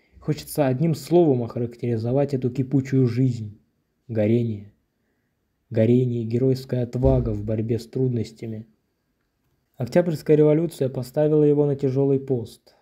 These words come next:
на пост руководителя чрезвычайной комиссии по борьбе с контрреволюцией. Буржуазия не знала более ненавистного имени, чем имя Дзержинского,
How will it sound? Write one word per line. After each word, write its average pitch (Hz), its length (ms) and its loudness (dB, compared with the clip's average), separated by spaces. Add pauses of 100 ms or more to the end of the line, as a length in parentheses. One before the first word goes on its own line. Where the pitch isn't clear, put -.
(180)
на 123 80 -12
пост 139 260 -2
руководителя 131 640 0
чрезвычайной 131 720 -2
комиссии 131 640 -4
по 120 160 -6
борьбе 120 320 0
с 117 100 -8
контрреволюцией. 117 1120 -6 (640)
Буржуазия 147 640 2
не 143 100 0
знала 147 360 2
более 139 340 4
ненавистного 143 760 -2
имени, 113 580 -2
чем 127 220 -8
имя 135 300 -2
Дзержинского, 117 880 -6